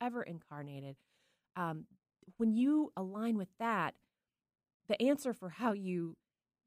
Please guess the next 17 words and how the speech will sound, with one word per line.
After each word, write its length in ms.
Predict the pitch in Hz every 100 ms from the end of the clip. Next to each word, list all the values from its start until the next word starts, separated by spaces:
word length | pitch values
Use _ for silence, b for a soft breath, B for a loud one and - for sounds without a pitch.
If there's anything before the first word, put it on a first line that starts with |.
| _ _
uh, 540 | 180 165 151 143 131 - _ _ _ _ 156
react 420 | 190 190 208 -
in 80 | 175
a 40 |
marriage 500 | 151 151 139 135 -
that's 240 | 151 -
not 200 | 175 147
going 260 | 135 139 131
well, 280 | 131 120 131
whether 180 | 139 143
you 100 | 143
stay 300 | - 165 156
or 80 |
go, 300 | 151 139 120 -
or 120 | 185
how 200 | - 196
you 380 | 202 190 190